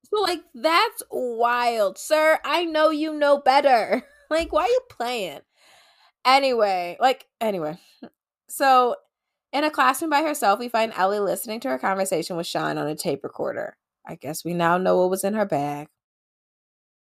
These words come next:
Bored, or maybe lost in a tough decision, 'cause she's like, "Damn, he just confessed to me on, like, record or whatever."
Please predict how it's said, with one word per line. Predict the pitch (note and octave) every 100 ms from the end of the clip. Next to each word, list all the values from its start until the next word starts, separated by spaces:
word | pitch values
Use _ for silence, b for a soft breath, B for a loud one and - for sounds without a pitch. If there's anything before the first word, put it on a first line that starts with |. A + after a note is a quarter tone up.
| _ -
Bored, | C#4 A3+ G#3
or | G#3 G#3
maybe | G#3+ G3 G#3 A3
lost | F3 F3+ -
in | G#3+
a |
tough | - D#3+ D#3
decision, | F#3+ - D3+ D3 F#3
'cause | F3+
she's | F3+ E3+
like, | D#3
"Damn, | - D#3+ E3 E3+
he | F#3
just | G3
confessed | - D3+ - F3 -
to | D#3
me | D3
on, | C#3 C#3 C#3 _
like, | D#3 C#3 _ _ _ -
record | D3+ - D#3+ F#3+
or | D3+
whatever." | C#3 C#3 - C#3